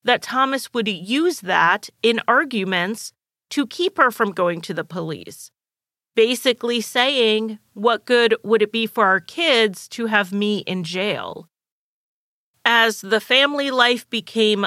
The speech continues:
less stable rather than more, Linda started drinking more heavily. She went to rehab a couple of times to try to get sober,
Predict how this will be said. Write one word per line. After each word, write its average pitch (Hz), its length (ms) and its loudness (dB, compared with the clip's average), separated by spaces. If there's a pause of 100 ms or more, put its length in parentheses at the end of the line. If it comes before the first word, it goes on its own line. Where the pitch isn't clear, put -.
less 233 300 0
stable 220 560 0
rather 190 380 2
than 170 240 -2
more, 208 600 0 (180)
Linda 247 500 -2
started 185 800 -4 (160)
drinking 202 880 -2 (340)
more 208 340 0
heavily. 156 760 -6 (500)
She - 260 -6
went 262 280 -2
to 320 160 -6
rehab 220 680 0
a 190 120 -2
couple 262 400 -2
of 277 120 -4
times 214 480 -2
to - 140 -10
try 190 220 -2
to 208 80 -4
get 226 200 -2
sober, 190 580 -4